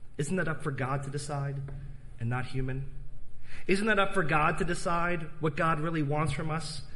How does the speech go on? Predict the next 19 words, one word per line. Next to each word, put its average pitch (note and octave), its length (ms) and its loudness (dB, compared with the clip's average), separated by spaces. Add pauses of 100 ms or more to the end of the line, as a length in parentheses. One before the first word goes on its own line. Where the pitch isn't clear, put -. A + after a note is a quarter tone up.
(300)
as C#3 160 2
opposed D#3+ 380 0
to C#3 80 -4
someone E3+ 360 0
who D3+ 120 2
might D3+ 280 2
wear D#3 360 0 (280)
a - 60 -4
black D3+ 360 2
hat D3 440 0 (180)
or G#2 100 -4
a A2+ 40 -2
long D3 320 2
beard C#3 580 0 (200)
and G#2 120 4
claim E3 320 2
at D3 100 2
a C#3 40 2
dinner C#3+ 460 2